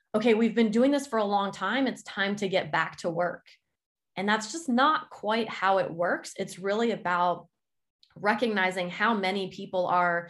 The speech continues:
truly fighting for survival. If you are familiar with Maslow's hierarchy of needs, right, at that bottom rung of the pyramid. And if we just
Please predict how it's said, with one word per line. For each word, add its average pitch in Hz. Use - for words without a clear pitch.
truly 233
fighting 196
for 180
survival. 165
If 156
you 185
are 196
familiar 190
with 185
Maslow's 180
hierarchy 180
of 170
needs, 220
right, 185
at 196
that 165
bottom 208
rung 180
of 175
the 165
pyramid. 175
And 196
if 208
we 196
just 240